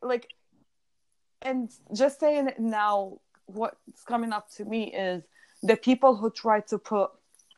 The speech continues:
everything in steps, like, ten steps to this, ten steps to that, or, like, seven steps to this and that. Not necessarily, they're not necessarily saying, and I used to make fun of them, right?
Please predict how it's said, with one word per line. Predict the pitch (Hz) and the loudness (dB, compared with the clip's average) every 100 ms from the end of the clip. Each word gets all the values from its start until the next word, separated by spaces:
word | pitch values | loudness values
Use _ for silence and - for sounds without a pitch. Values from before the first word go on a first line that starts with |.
| _ - | _ 0
everything | 240 226 233 233 202 | 2 4 2 -2 -2
in | 202 | -8
steps, | - - 196 - | -8 -4 -4 -4
like, | 180 190 _ - - _ | -6 -6 _ -20 -20 _
ten | - 226 | 2 2
steps | - - 202 - | 2 2 2 2
to | 208 | -2
this, | 196 180 - | 0 -2 -2
ten | 214 190 | -6 -6
steps | - 185 - | -4 -4 -2
to | 185 | 0
that, | 185 175 | 4 4
or, | 175 | 2
like, | 175 175 | -2 0
seven | 208 196 | -2 -4
steps | 185 - 185 - | -6 -4 -4 -6
to | - | -8
this | 180 185 - | -4 -4 -4
and | 185 | -4
that. | 190 175 - - _ | 0 0 -4 -16 _
Not | 233 262 277 | 8 8 8
necessarily, | 311 294 285 - 254 247 240 - | 2 0 -4 0 2 4 0 4
they're | 269 269 | 6 6
not | 330 349 | 4 0
necessarily | 349 311 - 254 262 247 | -4 -6 -4 -4 -4 -8
saying, | - 254 220 190 - _ _ | -8 -8 -6 -8 -10 _ _
and | 262 | -2
I | 277 | 0
used | 320 427 | -2 -4
to | |
make | 403 381 | -6 -6
fun | - 269 359 | -2 0 0
of | 254 | 0
them, | 180 180 | -2 0
right? | 185 196 269 | 0 0 0